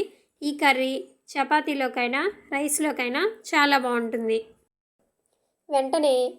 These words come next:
మీరు కూడా ట్రై చేసి మీకు ఎలా కుదిరిందో కామెంట్ చేయండి. అలానే ఈ కర్రీని ఇంట్లో ఉన్న ఇంగ్రీడియంట్స్తోనే, ఎలాంటి మసాలాలు లేకుండా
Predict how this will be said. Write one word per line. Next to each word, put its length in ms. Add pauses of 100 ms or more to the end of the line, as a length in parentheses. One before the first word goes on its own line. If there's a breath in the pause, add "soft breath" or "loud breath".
(120)
మీరు 240
కూడా 240
ట్రై 200 (120)
చేసి 320 (280)
మీకు 260
ఎలా 160
కుదిరిందో 480 (300)
కామెంట్ 400
చేయండి. 360 (600)
అలానే 380 (720)
ఈ 100
కర్రీని 560 (260)
ఇంట్లో 360
ఉన్న 100 (120)
ఇంగ్రీడియంట్స్తోనే, 800 (300)
ఎలాంటి 320
మసాలాలు 560
లేకుండా 480